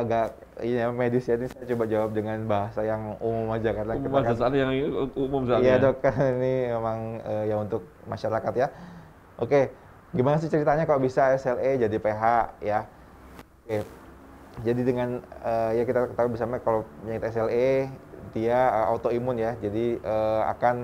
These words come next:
Speaker 1: meng-, menyerang istilahnya, eh, jaringannya sendiri,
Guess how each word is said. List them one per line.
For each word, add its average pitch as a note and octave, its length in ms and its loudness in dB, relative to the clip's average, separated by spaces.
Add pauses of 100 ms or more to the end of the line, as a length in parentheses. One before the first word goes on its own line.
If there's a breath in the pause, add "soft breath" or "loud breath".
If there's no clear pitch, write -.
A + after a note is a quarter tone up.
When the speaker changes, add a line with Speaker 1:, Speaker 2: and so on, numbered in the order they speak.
(280)
Speaker 1:
meng-, A2 480 -6
menyerang A2+ 640 -2 (400)
istilahnya, A2+ 640 -2 (480)
eh, G#2+ 240 -2
jaringannya A2 480 0
sendiri, A#2+ 320 0